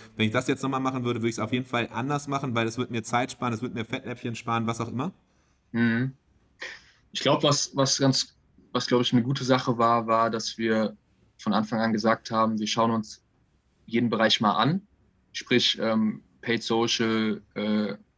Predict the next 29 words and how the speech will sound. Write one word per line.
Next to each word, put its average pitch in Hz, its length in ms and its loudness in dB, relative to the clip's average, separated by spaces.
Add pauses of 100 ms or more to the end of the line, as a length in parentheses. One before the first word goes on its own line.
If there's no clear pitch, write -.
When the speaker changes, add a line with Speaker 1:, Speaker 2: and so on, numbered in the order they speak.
Speaker 2:
Google 113 260 0
Ads, 107 240 0
E-Mail-Marketing, 110 880 0 (420)
ähm, 104 360 0
seo. 120 500 6
Also 107 180 -4
man, 107 300 2
man, 95 280 -10 (320)
ich - 180 -2
als, - 240 0
als, - 340 -4 (220)
wirklich 107 240 -8
als, 104 280 -2
äh, 98 380 -6
ja, 107 260 -4 (400)
Online-Shop-Anfänger, 123 1200 4
muss 113 160 -6
man 113 100 0
ja 110 120 2
da 110 100 0
in 110 80 2
dem 110 100 0
Moment 110 240 -2
schon 107 140 -2
sagen, 120 400 0 (380)
noch 107 120 -4
vor - 160 2
einem 107 200 6
Jahr, 110 360 4